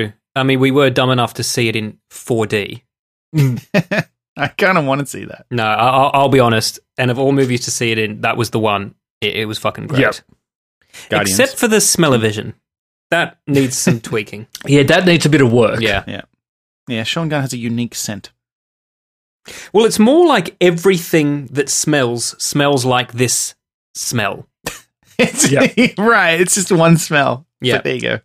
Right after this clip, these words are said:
Speaker 3: Yeah, so Movie Pass, uh, highly recommend it. Uh, ten bucks a month. Uh, and they've apparently removed the rule that says you can only see a movie once.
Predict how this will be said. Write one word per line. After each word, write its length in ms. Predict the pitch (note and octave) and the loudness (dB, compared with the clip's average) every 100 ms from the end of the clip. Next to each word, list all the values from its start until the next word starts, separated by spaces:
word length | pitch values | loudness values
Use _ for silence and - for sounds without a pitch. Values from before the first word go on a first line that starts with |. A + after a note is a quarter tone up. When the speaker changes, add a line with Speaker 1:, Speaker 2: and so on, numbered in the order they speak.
| _ _ _ | _ _ _
Speaker 3:
Yeah, 100 | B3+ | 0
so 120 | G3 G#3+ | 2 4
Movie 180 | A3+ | 4
Pass, 380 | G#3 G3+ G3 - - | 4 2 2 0 -2
uh, 200 | D#3+ E3 | 0 2
highly 200 | E3 F3 | 4 4
recommend 400 | D#3+ D#3+ D3+ C#3+ | 4 2 -2 -2
it. 160 | A2+ - _ _ - | -2 -6 _ _ -2
Uh, 340 | B2 A#2+ A#2 | 0 2 0
ten 140 | A#2 D#3 | -2 -2
bucks 180 | C#3 - | -2 -2
a 40 | |
month. 360 | C3 B2+ - _ - | -2 -4 -6 _ -4
Uh, 40 | |
and 300 | D3 D3+ D#3 | -2 2 2
they've 240 | D#3+ D#3+ C#3+ | 4 2 0
apparently 640 | C#3 - G3+ A3+ F#3 F3 B2+ | -4 0 2 2 2 -2 0
removed 500 | C#3 D3 D#3+ E3 - | 0 2 2 2 -2
the 80 | |
rule 280 | C#3 C#3+ C#3 | -2 0 0
that 100 | B2+ | -4
says 180 | - C3+ | -4 -4
you 60 | B2 | -2
can 100 | B2+ | -4
only 100 | B2+ | -4
see 120 | C3 | -4
a 40 | A#2+ | -2
movie 220 | B2 A2+ | -2 -2
once. 460 | A#2+ D#3+ - - | -2 -4 -6 -10